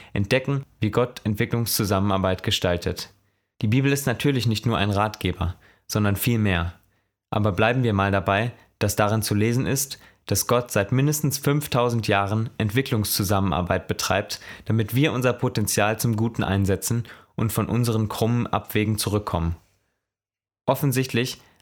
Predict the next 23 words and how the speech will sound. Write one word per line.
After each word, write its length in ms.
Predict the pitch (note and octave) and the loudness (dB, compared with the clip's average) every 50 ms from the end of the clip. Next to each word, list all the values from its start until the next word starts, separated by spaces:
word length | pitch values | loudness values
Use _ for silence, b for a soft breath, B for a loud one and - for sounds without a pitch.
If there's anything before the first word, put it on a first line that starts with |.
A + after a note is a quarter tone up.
| b | b
hat 200 | b - A#2+ - | b -2 0 0
er 80 | C3 A#2+ | 2 0
nach 160 | A#2 A2+ A2+ | 0 0 0
der 140 | - - A2 | 0 0 0
ganzen 320 | A2 A2+ B2 - - C3 | 0 0 0 0 -2 -2
Zeit 300 | - - A#2 G#2+ G#2+ - | 0 2 2 2 2 2
nicht 180 | C#3 C3+ C3+ - | 0 0 0 0
die 80 | B2+ A2 | 0 0
Geduld 320 | A#2 G#2 A2 A2+ A#2 - | 2 2 2 0 0 0
verloren, 400 | - A2 G2 F#2+ F#2+ G2 G#2+ - | 0 0 2 2 2 2 2 0
uns 220 | - A2 G#2+ - | -2 -2 -2 0
weiterhin 460 | G#2+ A2 A#2 - A2 G2 G2+ G#2+ A2 G#2+ | 2 0 2 2 0 2 2 2 2 0
zuzutrauen, 680 | - B2 A#2 - - - - - - F#2 F#2+ A2 A#2 - B B B B - | 0 -2 -2 -2 -2 -4 -2 0 0 2 2 0 -2 -4 B B B B -4
dass 220 | A2 G2+ - - | -2 -2 0 0
wir 80 | A2+ G2 | 0 0
in 100 | G#2 G#2 | 0 0
Zusammenarbeit 720 | - A2+ F2+ G#2+ G#2+ A#2 B2+ G2+ D#2+ G#2+ A2 A2 A2+ - | 0 0 0 0 0 0 0 -2 -2 0 0 0 0 0
mit 140 | A2+ G2+ - | -2 -2 0
ihm 200 | - F#2+ G#2+ A2 | 0 0 2 2
die 100 | G#2 G#2 | 2 2
Schöpfung 400 | - - A#2 G#2+ - - A#2+ - | 2 0 0 0 -2 -2 -2 0
aufwerten 480 | - F#2 G2 - - F2 F2 - F#2+ F2+ | 0 0 0 0 -2 -2 -2 -2 -4 -4
können. 340 | - F2+ F2+ F2+ F2+ E2+ | -2 -2 -4 -4 -4 -8